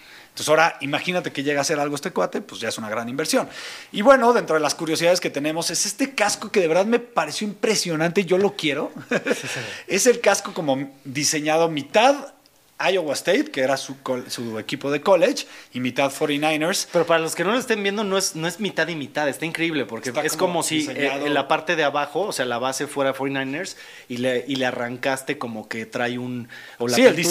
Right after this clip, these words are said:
Speaker 1: diseño
Speaker 2: o el
Speaker 1: está muy
Speaker 2: sticker
Speaker 1: padre, aparte.
Speaker 2: de Iowa State encima. O sea,
Speaker 1: Es
Speaker 2: está
Speaker 1: no
Speaker 2: in-,
Speaker 1: solo cortarlo a la mitad, el diseño está padrísimo,
Speaker 2: está muy
Speaker 1: ¿no?
Speaker 2: bonito.
Speaker 1: Entonces, t-, firmado por él, certificado por Beckett,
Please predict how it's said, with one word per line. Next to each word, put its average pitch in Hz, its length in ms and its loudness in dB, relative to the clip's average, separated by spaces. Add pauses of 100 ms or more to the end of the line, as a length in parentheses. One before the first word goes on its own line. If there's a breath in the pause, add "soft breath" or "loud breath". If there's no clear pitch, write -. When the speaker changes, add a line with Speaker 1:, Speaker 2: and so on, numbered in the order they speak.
Speaker 1:
diseño 170 100 6
Speaker 2:
o - 20 6
el 156 100 6
Speaker 1:
está 147 100 6
muy 214 160 4
Speaker 2:
sticker 202 120 6
Speaker 1:
padre, 226 200 8
aparte. 151 240 4
Speaker 2:
de 156 80 4
Iowa 151 200 4
State 139 320 -2
encima. 139 380 -4
O - 20 -12
sea, - 120 -2
Speaker 1:
Es 127 60 -2
Speaker 2:
está 180 80 -2
Speaker 1:
no 196 40 6
Speaker 2:
in-, 196 80 4
Speaker 1:
solo 233 180 8
cortarlo 185 360 2
a 180 40 4
la 160 60 0
mitad, 135 300 -2
el 131 80 -4
diseño 156 320 -4
está 165 200 -4
padrísimo, 139 380 0
Speaker 2:
está 131 40 2
muy 131 100 -4
Speaker 1:
¿no? 131 80 -2
Speaker 2:
bonito. 117 260 -6 (340 loud breath)
Speaker 1:
Entonces, 123 360 -2
t-, 175 100 0
firmado 220 420 6
por 220 140 6
él, 285 140 10
certificado 226 480 0
por 185 160 0
Beckett, 226 480 2